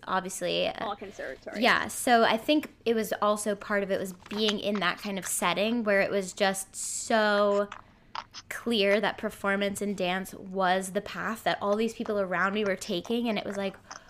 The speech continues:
Speaker 1: "Oh, wow, like, cool, I, I'm included in this," and tha-, and that's, yeah, I don't know, I think I'm really lucky that I had both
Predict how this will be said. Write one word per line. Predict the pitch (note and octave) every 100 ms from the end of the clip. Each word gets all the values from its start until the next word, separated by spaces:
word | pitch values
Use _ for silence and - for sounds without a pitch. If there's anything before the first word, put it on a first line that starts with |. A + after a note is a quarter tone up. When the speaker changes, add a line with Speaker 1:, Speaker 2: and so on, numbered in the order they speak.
| - -
Speaker 1:
"Oh, | F4+ A4 G4
wow, | F#4 A4 G4
like, | A#3+ A3 -
cool, | - G4 C4
I, | - A3+ A#3
I'm | G#3+ A3+ C4
included | B3+ - E4 D4
in | G#3
this," | F#3 F3 F#3+
and | G3
tha-, | G3
and | - G#3
that's, | G3 - - - - - - - -
yeah, | G#3+ -
I | -
don't | A#3+
know, | G#3
I | F#3+
think | A3+ -
I'm | A#3
really | A#3 B3 A3
lucky | F#3 F#3 A#3 A#3
that | G3
I | F3+
had | F#3 - F#3 F3 - -
both | F3 F#3 G3+ -